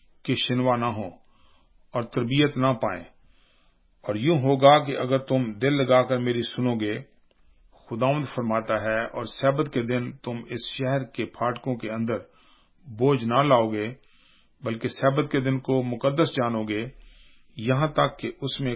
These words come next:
کچھ کام نہ کرو گے، تو، تو، تو اس شہر کے پھاٹکوں سے داؤد کے جانشین بادشاہ اور امراء داخل ہوں گے، اور وہ، ان کے امراء، یہودا کے لوگ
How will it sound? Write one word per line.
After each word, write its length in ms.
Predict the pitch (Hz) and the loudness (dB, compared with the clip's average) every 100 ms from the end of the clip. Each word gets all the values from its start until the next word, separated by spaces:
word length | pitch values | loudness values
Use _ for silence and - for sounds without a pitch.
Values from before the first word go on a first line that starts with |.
| - | -2
کچھ 220 | 151 147 - - _ | -4 -4 -8 -14 _
کام 260 | 120 123 120 | -4 -2 0
نہ 100 | 123 131 | -2 0
کرو 200 | 120 107 | 0 0
گے، 180 | 104 113 - _ _ _ _ _ _ _ _ | -4 -6 -10 _ _ _ _ _ _ _ _
تو، 80 | 123 | -6
تو، 200 | - 139 139 - _ _ - | 0 2 2 -2 _ _ -10
تو 80 | 135 - | -10 -6
اس 180 | 143 - | -4 -2
شہر 320 | 147 151 165 | 2 4 4
کے 120 | 143 - | 0 -4
پھاٹکوں 400 | 123 127 131 131 | 0 0 2 -4
سے 280 | 104 107 104 - _ - - - _ _ - 101 101 | -2 -4 -4 -8 _ -20 -20 -20 _ _ -20 -8 4
داؤد 280 | 135 156 143 | 6 6 4
کے 100 | 131 | 0
جانشین 580 | 113 117 123 - 120 113 | 0 0 0 -2 -2 -2
بادشاہ 500 | 107 104 - 107 104 - - - - - - - | 0 -2 -2 -4 -6 -6 -18 -20 -20 -20 -20 -8
اور 180 | - 123 - | 0 0 0
امراء 320 | 120 117 127 127 | -4 2 4 4
داخل 300 | 113 110 110 | 2 -2 -6
ہوں 200 | 98 101 | -8 -10
گے، 100 | 92 - - - _ _ _ _ _ _ | -12 -16 -20 -20 _ _ _ _ _ _
اور 160 | 120 117 110 | -2 -2 2
وہ، 160 | 131 151 165 | 4 4 4
ان 160 | 165 139 | -2 -4
کے 140 | 143 147 117 | -2 -4 -2
امراء، 400 | 113 135 123 107 - _ _ _ _ _ - _ _ _ _ - | 4 6 6 4 -2 _ _ _ _ _ -20 _ _ _ _ -18
یہودا 500 | 131 120 117 139 156 165 | -8 -6 0 6 8 8
کے 140 | 135 | 6
لوگ 320 | 113 113 123 | 2 2 0